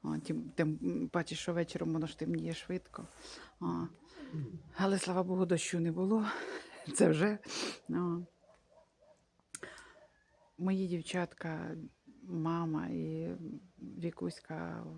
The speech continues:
в будинку відпочивають. От. І я зараз до них іду.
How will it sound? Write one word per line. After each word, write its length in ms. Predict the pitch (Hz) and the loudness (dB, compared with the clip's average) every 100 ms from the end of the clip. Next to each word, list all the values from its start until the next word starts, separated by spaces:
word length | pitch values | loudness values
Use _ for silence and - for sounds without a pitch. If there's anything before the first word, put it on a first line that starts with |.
| 151 - | -14 -12
в 60 | 165 | -8
будинку 760 | 156 175 190 202 202 190 208 202 _ _ - - _ _ - | -6 -2 0 0 -2 -4 -6 -8 _ _ -20 -20 _ _ -10
відпочивають. 1000 | - 175 160 - 160 180 190 196 - - - | -6 -8 -6 -6 -2 0 0 -2 -6 -20 -12
От. 440 | 180 175 175 170 - - - | -4 -2 -2 -4 -12 -18 -8
І 120 | 165 | -2
я 180 | 165 170 | 0 0
зараз 320 | 180 185 185 | 0 0 0
до 80 | 185 | 0
них 280 | 180 180 - | 0 -2 -4
іду. 300 | 175 175 190 | -4 -4 -6